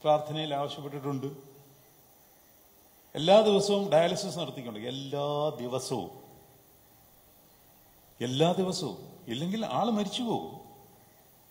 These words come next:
കാരണം എന്താ? അശുദ്ധ രക്തം ഹൃദയത്തിൽ നിന്ന്, ആ, ശരീരത്തിലേക്ക് വ്യാപരിക്കപ്പെടുമ്പോൾ അത് ശുദ്ധമാക്കപ്പെടണം. അപ്പൊ കിഡ്നിയുടെ functioning നടത്തിക്കൊ-, നടത്തിക്കൊണ്ടേ ഇരുന്നില്ലെങ്കിൽ ശരീരത്തിനെ അത് ബാധിച്ച്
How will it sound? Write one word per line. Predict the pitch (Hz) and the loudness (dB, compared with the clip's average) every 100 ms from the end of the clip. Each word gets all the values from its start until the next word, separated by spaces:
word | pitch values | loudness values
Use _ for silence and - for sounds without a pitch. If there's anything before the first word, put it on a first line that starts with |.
| - - - | -20 -20 0
കാരണം | 117 135 165 | 2 4 2
എന്താ? | 156 151 151 151 - - - - - | 0 -2 -2 -8 -16 -20 -20 -12 0
അശുദ്ധ | 143 - 240 247 | 0 0 2 2
രക്തം | 160 - 170 233 247 - - | 2 -2 -4 -4 -10 -14 -12
ഹൃദയത്തിൽ | 165 190 185 190 | -4 -2 0 -2
നിന്ന്, | 180 170 202 285 - - - - - - | -4 -2 -2 -4 -10 -20 -20 -20 -12 -4
ആ, | 151 151 | 0 0
ശരീരത്തിലേക്ക് | 143 165 175 175 185 180 | 0 -2 -2 -4 -6 -4
വ്യാപരിക്കപ്പെടുമ്പോൾ | 156 156 156 165 175 - 160 156 135 214 196 - - - - - | 4 4 4 0 -4 -4 -2 -2 0 -2 -4 -14 -18 -20 -14 -8
അത് | 156 202 165 - - | -4 -4 -4 -12 -10
ശുദ്ധമാക്കപ്പെടണം. | 175 - 214 214 208 - 170 147 101 - - - - | -10 -4 2 2 2 -2 -2 -2 -4 -10 -20 -20 -16
അപ്പൊ | 135 - | -14 -12
കിഡ്നിയുടെ | 156 - 208 240 240 | -14 -8 -4 0 2
functioning | - 185 180 202 214 | 0 -2 -4 -6 -4
നടത്തിക്കൊ-, | 202 180 196 202 208 170 | -4 -4 -8 -6 -6 -4
നടത്തിക്കൊണ്ടേ | 170 170 196 196 202 | -6 -6 -6 -2 -2
ഇരുന്നില്ലെങ്കിൽ | 190 190 175 165 190 240 - - - - - - | -2 -2 -2 -2 -2 -4 -12 -20 -20 -20 -20 -2
ശരീരത്തിനെ | 160 202 220 202 190 | 2 2 0 -2 -2
അത് | 185 | 0
ബാധിച്ച് | 170 165 170 170 | 2 2 2 -4